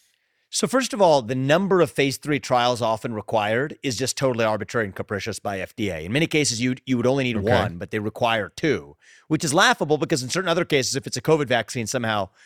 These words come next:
Speaker 1: you know, they'll, they'll be fine with it, even if it doesn't meet a normal phase three standard, right? So,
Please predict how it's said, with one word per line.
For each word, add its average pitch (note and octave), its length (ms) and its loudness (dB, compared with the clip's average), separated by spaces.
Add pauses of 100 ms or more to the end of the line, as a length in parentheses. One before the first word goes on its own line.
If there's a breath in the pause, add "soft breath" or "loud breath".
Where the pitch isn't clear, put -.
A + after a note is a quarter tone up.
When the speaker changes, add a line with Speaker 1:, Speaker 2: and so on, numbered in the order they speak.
(260 soft breath)
Speaker 1:
you B2+ 80 -4
know, G#2+ 100 0
they'll, A2+ 200 -4
they'll A#2 160 0
be A2+ 160 -2
fine A2+ 320 0
with G#2+ 120 -6
it, A#2+ 100 -2
even A2+ 180 -4
if G#2+ 80 -6
it G2+ 80 -4
doesn't A#2+ 200 -2
meet G#2+ 140 -4
a - 20 -4
normal G#2 240 -2
phase G2+ 220 -4
three G2 200 -10
standard, E2+ 580 -10
right? G#2+ 260 -2 (800 soft breath)
So, G2 80 2